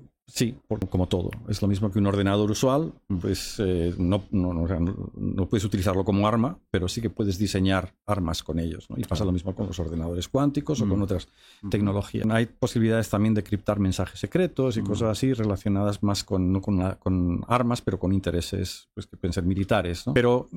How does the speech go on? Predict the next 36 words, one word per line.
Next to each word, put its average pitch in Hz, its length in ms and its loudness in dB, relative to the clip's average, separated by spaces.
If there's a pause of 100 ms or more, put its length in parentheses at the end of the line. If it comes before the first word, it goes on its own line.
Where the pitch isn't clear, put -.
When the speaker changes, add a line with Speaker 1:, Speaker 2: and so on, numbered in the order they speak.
(120)
Speaker 1:
yo 139 220 2
creo 147 180 0
que 127 140 0
no 131 260 2
es 120 140 0
la 113 180 2
computación 117 540 2
cuántica 113 440 0
o 101 40 4
las 98 160 0
tecnologías 104 560 2
cuánticas, 117 640 -2 (600)
mm, 117 540 4
no 131 120 4
son 117 180 2
especialmente 107 840 2
dañinas 104 440 4
comparada 104 400 2
con 95 160 0
cualquier 98 300 0
otra 101 220 2
tecnología 98 480 0
que 98 100 -2
puede 113 220 0
ser 107 140 2
utilizada 98 360 2
Speaker 2:
Mm. 98 40 -2
Speaker 1:
para 90 140 0
cosas 98 260 0
buenas 98 280 0
y 104 40 -6 (180)
cosas 87 240 -4
malas 80 280 -2
a 90 40 -6
la 87 100 -4
vez. 85 280 -10